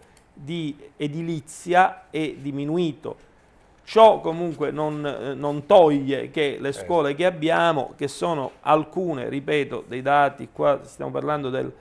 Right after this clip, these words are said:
Speaker 1: quarantacinque e settantasette per cento, cioè quasi la metà, risalgono al periodo tra il quarantasei e il settantacinque. Quindi è un'esigenza forte,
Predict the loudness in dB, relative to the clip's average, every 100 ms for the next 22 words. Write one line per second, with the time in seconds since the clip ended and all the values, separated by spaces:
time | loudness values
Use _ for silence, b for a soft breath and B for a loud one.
0 | b b b b _ 2 4 4 0 -6
1 | -4 -6 -6 -4 -4 -4 -6 -6 -6 -4
2 | -6 -4 -4 -4 -6 -6 -4 -6 -6 -8
3 | -6 -8 -6 -4 -4 -4 -6 -4 -4 -4
4 | 0 0 0 B B B B -10 -6 2
5 | 4 4 0 -6 -4 -6 -4 -4 -2 -4
6 | -2 -2 -2 -2 -4 -4 -6 -4 -6 -6
7 | -8 -8 -8 -10 -10 -8 -6 -6 -6 -2
8 | -2 -2 -6 -8 -8 -8 -6 -2 -2 -4
9 | -4 -4 -4 -8 -4 0 2 0 -6 -4
10 | -2 -2